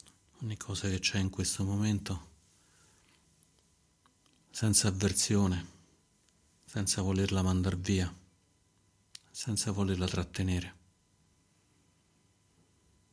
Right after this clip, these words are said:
Non proveremo più rimprovero,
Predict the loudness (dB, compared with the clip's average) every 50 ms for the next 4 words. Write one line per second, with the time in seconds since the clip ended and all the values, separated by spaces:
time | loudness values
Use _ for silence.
0 | _ _ _ _ _ _ _ _ _ _ _ _ _ _ -20 -20 -20 -20 -20 _
1 | -20 _ _ _ _ _ _ -20 _ _ _ _ _ _ _ -20 -20 -20 -16 -8
2 | -6 -6 -4 -2 2 2 4 6 6 6 6 4 4 2 2 0 -2 -2 0 0
3 | 0 -2 -4 -10 -20 _ _ _ _ -20 -20 _ -20 _ _ _ -20 -20 -20 _
4 | _ _ _ _ _ _ _ _ _ -14 -8 -6 -6 -6 -6 -2 0 4 4 4
5 | 4 4 2 0 -2 -4 -6